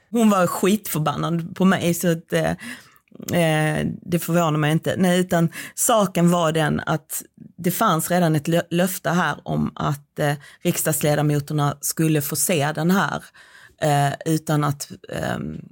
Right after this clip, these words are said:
eftersom jag visste att reaktionen för väldigt många, dels om man själv har varit utsatt eller,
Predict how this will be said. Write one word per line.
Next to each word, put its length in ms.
eftersom 340
jag 80
visste 320
att 140
reaktionen 800
för 160
väldigt 360
många, 460
dels 500
om 160
man 260
själv 340
har 340
varit 400
utsatt 500
eller, 340